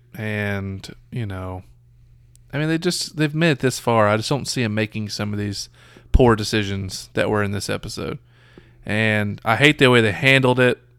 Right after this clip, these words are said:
with Denise dying, because I actually really liked her as an actress. I liked her as a character. I thought she was on the up and up, and she was one of the only things tying you to Alexandria people. So it's a little sad to see her go.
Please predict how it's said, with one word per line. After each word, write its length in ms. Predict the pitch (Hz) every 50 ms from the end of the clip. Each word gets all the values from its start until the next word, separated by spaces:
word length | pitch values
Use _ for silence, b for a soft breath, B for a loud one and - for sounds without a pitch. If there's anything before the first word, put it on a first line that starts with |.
| _ _ _ _ _ _ _ -
with 200 | 123 117 110 -
Denise 320 | 117 113 117 117 113 -
dying, 480 | - 123 117 117 117 117 117 117 113 - b b b b b b -
because 340 | - - 123 113 101 98 - - -
I 140 | 120 135 139
actually 200 | 131 - 120 110
really 140 | 113 113 110
liked 300 | 107 104 107 113 - -
her 100 | 120 117
as 120 | 117 113 107
an 60 | 117
actress. 440 | 117 117 - - 120 117 113 - -
I 60 | 110
liked 280 | 107 104 104 107 - -
her 240 | 113 110 107 104 104
as 160 | 107 101 -
a 40 | -
character. 540 | - - 117 120 110 - 127 123 120 113 b b b b b b b b b
I 80 | - 110
thought 220 | - 120 107 107
she 120 | - 123
was 260 | 117 107 110 113 113 117
on 120 | 120 113
the 120 | 117 113 120
up 160 | 120 117 -
and 100 | 123 120
up, 260 | 123 123 123 123 - _ _ _ _ _ _ _
and 280 | - 110 107 110 107 107 - _ _
she 180 | - - - 123
was 240 | 107 113 113 104 104
one 140 | 110 113
of 60 | 110 107
the 100 | 110 -
only 220 | 117 120 120 117
things 300 | 110 - 117 117 113 -
tying 360 | - - 113 110 110 117 117 123
you 80 | 120 117
to 420 | - - 123 120 120 120 120 117 b b b b b b b b b b b b -
Alexandria 680 | - 117 120 117 104 107 110 113 117 113 120 120 120
people. 440 | 113 135 127 127 131 135 135 131 - b b b b b b b b b b b -
So 580 | - - - 107 110 104 104 104 104 107 120 - _ _ _
it's 240 | - 175 170 147 -
a 40 | 165
little 160 | 160 143 123
sad 320 | - - 131 117 113 110 107
to 40 |
see 180 | 104 - 123 110
her 100 | 110 107
go. 340 | 101 107 104 104 107 107